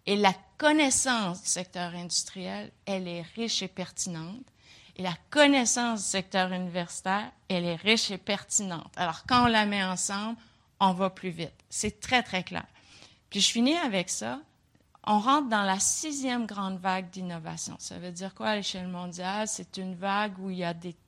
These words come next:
technologies de rupture qui transforment notre vie, notre société et notre économie. À chacune de ces grandes vagues, il y a une redistribution du pouvoir économique entre les pays. Il y a eu des leaderships nouveaux.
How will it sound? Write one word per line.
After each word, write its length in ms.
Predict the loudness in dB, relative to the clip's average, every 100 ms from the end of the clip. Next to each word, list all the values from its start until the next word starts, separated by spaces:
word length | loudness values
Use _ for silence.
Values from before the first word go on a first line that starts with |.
| _ -20 -20 -12
technologies 680 | -6 -4 -2 -4 -2 -4 -6
de 100 | -8
rupture 480 | -10 -8 -6 -6 -8 -12 -18 _ _ _ _
qui 160 | -12
transforment 800 | -10 -2 0 0 -2 -2 0 0
notre 280 | -4 -6 -10
vie, 300 | -12 -12 -14 -16 _ -20
notre 200 | -12 -8
société 760 | -8 -6 -8 -10 -10 -14 -14 _
et 80 | -10
notre 280 | -8 -8 -12
économie. 540 | -14 -12 -10 -12 -14 -18 _ _ -20 -20 -20 _
À 60 | 0
chacune 480 | 2 2 2 0
de 100 | 2
ces 200 | 2 -2
grandes 320 | -4 -4 -4 -4
vagues, 340 | -4 -4 -6
il 60 | -6
y 60 |
a 100 | -4
une 200 | -4 -6
redistribution 840 | -6 -8 -6 -8 -8 -8 -6 -6 -6
du 100 | -10
pouvoir 400 | -12 -4 -4 -4
économique 600 | -8 -8 -8 -8 -10 -12
entre 240 | -14 -14
les 180 | -14 -14
pays. 400 | -14 -14 -14 -16 -6
Il 60 |
y 40 | -4
a 60 |
eu 80 | -2
des 160 | -4 -6
leaderships 680 | -4 -6 -4 -4 -6 -8 -12
nouveaux. 280 | -14 -16